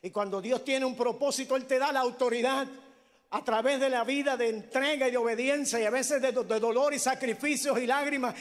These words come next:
y de negación y de repudio, para que tú entiendas que Él siempre está obrando a tu favor. Él está contigo en esta mañana.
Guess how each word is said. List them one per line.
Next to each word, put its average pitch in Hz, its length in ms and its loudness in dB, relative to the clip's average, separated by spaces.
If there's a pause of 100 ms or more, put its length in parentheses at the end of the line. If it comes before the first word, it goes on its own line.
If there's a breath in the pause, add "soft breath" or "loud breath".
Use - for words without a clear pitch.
(120)
y 262 100 2
de 269 120 2
negación 262 580 2
y 285 60 2
de 277 100 2
repudio, 262 680 2 (240 loud breath)
para 247 200 2
que 233 120 2
tú 302 120 4
entiendas 269 680 4
que 262 340 4
Él 254 160 4 (180 loud breath)
siempre 294 680 2
está - 180 2
obrando 277 500 4
a 214 80 0
tu 226 100 2
favor. 226 560 0 (2500)
Él 190 120 -4
está 214 200 -4
contigo 233 420 -4
en 175 80 -4
esta 175 200 -4
mañana. 156 360 -10